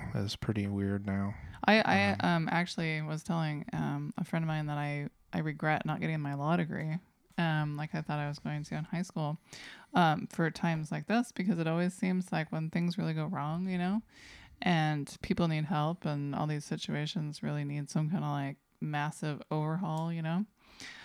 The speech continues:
Speaker 2: Uh, the only people that can really do that are lawyers. <laughs>
Speaker 1: Mm, yeah.
Speaker 2: And I always feel like, well, dang it, if I was a lawyer, I'd be doing a lot more, you know?
Speaker 1: Yeah. I mean, you'd probably also have several thousand dollars worth of student loan debt.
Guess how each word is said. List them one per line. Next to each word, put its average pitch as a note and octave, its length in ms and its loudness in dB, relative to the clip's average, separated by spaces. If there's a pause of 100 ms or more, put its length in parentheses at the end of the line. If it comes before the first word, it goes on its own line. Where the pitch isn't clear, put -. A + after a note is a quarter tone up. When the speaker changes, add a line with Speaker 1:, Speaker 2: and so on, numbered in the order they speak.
(380)
Speaker 2:
Uh, F3+ 320 10
the E3+ 140 2
only G#3 200 6
people D4+ 220 2
that - 100 2
can B3+ 100 4
really G#3 180 6
do F#3+ 100 4
that E3 140 4
are D3 80 2
lawyers. - 560 -4
<laughs> - 60 -16 (420)
Speaker 1:
Mm, A#2+ 380 8 (380)
yeah. F#2 360 8
Speaker 2:
And F#3 140 8
I - 20 8
always G3 240 6
feel F#3+ 100 0
like, E3+ 240 2
well, G3+ 340 6 (360)
dang F#3 160 4
it, A3+ 240 6
if F#3 160 0
I F#3+ 380 4
was F#3 200 2
a C4 60 2
lawyer, F3+ 500 2
I'd F3+ 120 2
be F3 340 -2 (160)
doing F#3+ 220 0
a E3+ 80 0
lot E3 160 -2
more, D#3+ 400 -4 (160)
you E3+ 80 0
know? D#3+ 120 -2
Speaker 1:
Yeah. G#2+ 260 10 (520)
I A2 60 2
mean, A2+ 180 2
you'd A2 140 0
probably A#2 260 6
also A2+ 280 2
have G#2+ 180 2
several G#2+ 340 2
thousand G#2+ 380 0
dollars G2+ 500 -2
worth G2+ 240 -4
of G2 180 0
student G#2+ 400 2
loan G2+ 220 0
debt. G2+ 300 0